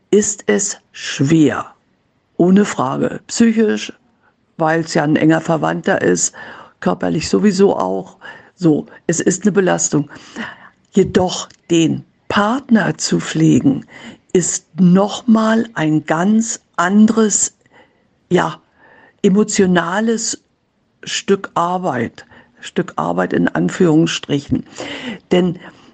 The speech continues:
pflege ich die Mutter, habe ich jemand, mit dem ich mich zu Hause noch unterhalten kann, der auch noch mit unterstützt. Aber wenn der Partner wegfällt,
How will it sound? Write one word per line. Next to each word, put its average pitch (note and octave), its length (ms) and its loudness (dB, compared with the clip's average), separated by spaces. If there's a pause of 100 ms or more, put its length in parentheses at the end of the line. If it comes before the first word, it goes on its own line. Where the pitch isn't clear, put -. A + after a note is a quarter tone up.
(760)
pflege G3+ 260 0
ich F#3 120 -6
die F3 100 2
Mutter, A3 400 2
habe A3+ 180 0
ich - 140 -4
jemand, G#3 360 0
mit F#3+ 140 -4
dem G3 120 2
ich G3+ 140 -2
mich F#3+ 160 -4
zu F3+ 160 0
Hause F3+ 260 2
noch F#3+ 160 -2
unterhalten E3+ 720 0
kann, - 320 -4 (440)
der E3+ 280 0
auch E3+ 280 -2
noch E3 480 -2 (160)
mit F3 240 0
unterstützt. D#3+ 680 -2 (280)
Aber E3+ 280 -2
wenn F3 220 2
der D3 180 -2 (140)
Partner A3 580 2
wegfällt, - 720 -4